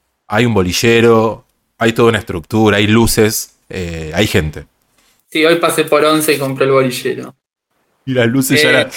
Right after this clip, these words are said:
Speaker 1: las luces ya las tenía porque me gusta mucho la fiesta, <laughs> básicamente.
Speaker 2: Segunda serie, Crisé.
Speaker 1: Para que yo ir anotando también, necesito saber, ¿verdad?
Speaker 2: Ok.
Speaker 1: Mi novia y yo uno,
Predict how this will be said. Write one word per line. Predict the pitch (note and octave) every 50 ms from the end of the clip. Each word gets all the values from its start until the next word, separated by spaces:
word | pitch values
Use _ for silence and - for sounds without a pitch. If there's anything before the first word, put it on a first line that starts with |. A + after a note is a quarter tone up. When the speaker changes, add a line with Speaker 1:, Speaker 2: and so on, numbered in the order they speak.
| - - - E3+ - -
Speaker 1:
las | A#2 G#2 A2+
luces | C3 C3+ C#3 C#3 -
ya | C3+
las | B2+ C3+ C3
tenía | - C3 B2+ C#3+ D3
porque | C3 C3+ A2+ A2
me | A2 A2+
gusta | A2 A#2+ B2+ - B2
mucho | B2 B2 B2+ - C3
la | A2+ A2 A2+
fiesta, | - A#2 A#2 G#2+ G#2 - - F#2 F#2 - _ -
<laughs> | - _
básicamente. | - - - - - B2 A#2+ A#2+ A2+ - _ _ _ _ _ _ _ - _ _ _ _ _ - - - _ - - - - _ - - _ _ _ _ _ _ _ - - _ _ _ _ _ _ _ _ _ _ - A2 -
Speaker 2:
Segunda | E3+ F#3 F#3+ A3+ C4 B3 A#3+ A3 G#3+
serie, | - A3+ A3+ G#3 F3 E3+ D#3 C#3+ C3 B2 - -
Crisé. | - E3+ G3+ F#3+ - - A3 A#3 G#3+ F#3 C#3+ A#2+ A#2+ - _ - - - _ _ - - _ _ _ _ _ _ _ _ _ _ _ _ - - - _ _ _ _ _ _ - - - - _ _ _ _ _
Speaker 1:
Para | - - A2 G#2+
que | - G#2
yo | - - A2+
ir | A2+ G#2
anotando | G2+ G2 F#2+ - A2+ A2 G#2+ F#2 E2+
también, | D#2+ - F2 F2+ F2+ E2+
necesito | F2 E2+ - - G2 - A2 F#2+
saber, | - F#2 F2 F#2+ G2 F2 - G2 _ _ _ _ _ _ _ _ _ _ _ _
¿verdad? | - F#2+ F#2+ F#2 F#2 F#2 _ _ _
Speaker 2:
Ok. | _ _ _ - - - _ _ _ _ _ _ _ _ -
Speaker 1:
Mi | F#2+ F2 F2
novia | G2 G#2 G#2 G2+ G#2
y |
yo | G2 - - G#2+
uno, | G#2 A2 A2+ A#2 A#2+ A#2+ B2 B2+ C3+ C#3+